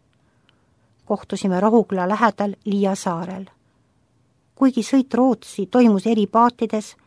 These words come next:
tutvusime järgnevatel kuudel Stockholmis juba lähemalt. Kihlusime tuhande üheksasaja neljakümne viiendal aastal ja abiellusime seitsmeteistkümnendal veebruaril tuhande üheksasaja neljakümne kuuendal aastal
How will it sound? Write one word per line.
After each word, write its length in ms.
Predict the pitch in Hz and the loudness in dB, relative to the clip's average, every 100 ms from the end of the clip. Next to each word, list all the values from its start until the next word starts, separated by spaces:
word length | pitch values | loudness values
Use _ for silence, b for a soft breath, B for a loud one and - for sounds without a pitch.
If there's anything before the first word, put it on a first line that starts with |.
| _ _ _ _ - | _ _ _ _ -4
tutvusime 560 | 269 - 226 - 202 | -4 -4 -10 -2 -2
järgnevatel 680 | 190 226 240 214 190 - 170 | 2 0 0 -2 -4 -6 -8
kuudel 380 | - 226 220 185 | -4 -2 -2 -4
Stockholmis 840 | - - 214 - 196 190 175 - - | -4 -6 -6 -4 -2 -2 -4 -10 -6
juba 260 | 208 202 | -4 -2
lähemalt. 760 | 185 170 190 190 196 _ _ _ _ _ _ _ _ _ _ _ _ _ _ _ | -4 -4 -6 -8 -10 _ _ _ _ _ _ _ _ _ _ _ _ _ _ _
Kihlusime 680 | - 277 - 220 226 214 202 _ _ _ - | -4 -2 -2 -2 0 0 -2 _ _ _ -8
tuhande 340 | 190 202 208 | -4 -4 -2
üheksasaja 520 | 233 247 - 208 208 | -2 -4 -6 -8 -4
neljakümne 480 | 190 214 214 - 185 | 0 2 0 0 -2
viiendal 340 | 196 208 190 190 | -2 -2 -2 -2
aastal 460 | 226 - - 220 - _ _ _ | -2 -4 -10 -12 -12 _ _ _
ja 180 | 214 202 | -4 -2
abiellusime 840 | 214 214 202 196 196 - 202 190 190 _ _ | 0 0 0 -2 -4 -4 -4 -4 -8 _ _
seitsmeteistkümnendal 880 | - 220 - 185 202 208 226 196 190 | -8 -8 -6 -4 -4 -4 -4 -2 0
veebruaril 600 | 185 180 175 175 170 170 - _ _ _ - | 0 0 -2 -6 -6 -8 -12 _ _ _ -10
tuhande 300 | 185 175 196 | -8 -6 -6
üheksasaja 520 | 214 220 208 - 185 | -6 -6 -10 -6 -4
neljakümne 480 | 185 214 196 190 170 | 0 2 0 0 -6
kuuendal 460 | - 190 185 170 170 | -6 -4 -4 -4 -4
aastal 480 | 165 165 - - | -4 -6 -10 -14